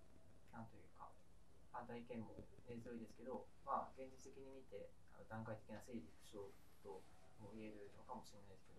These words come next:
けど、そこら辺は松本さんは、まあ、現実的なやり方かなっていう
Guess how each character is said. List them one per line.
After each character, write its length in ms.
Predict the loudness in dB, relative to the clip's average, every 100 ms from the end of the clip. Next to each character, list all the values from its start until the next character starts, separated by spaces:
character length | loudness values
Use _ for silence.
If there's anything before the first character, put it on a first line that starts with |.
| -6 -4 0
け 20 |
ど、 80 | 0
そ 0 |
こ 80 | 0
ら 80 | 0
辺 60 |
は 180 | -2 0 -2
松 80 | -2
本 160 | -4 -2
さ 80 | 2
ん 80 | 2 2
は、 180 | 0 -2 -6 -8 -8 -8 -6
ま 160 | -4 -4
あ、 80 | -4 -8 -6 0
現 120 | 2
実 80 | 2 -4
的 200 | -6 -2
な 200 | 0 0 0
や 80 | -4
り 60 | -4
方 80 |
か 240 | -6 -4 -2
な 160 | 0
っ 40 | 0 -2
て 60 |
い 20 |
う 80 | -6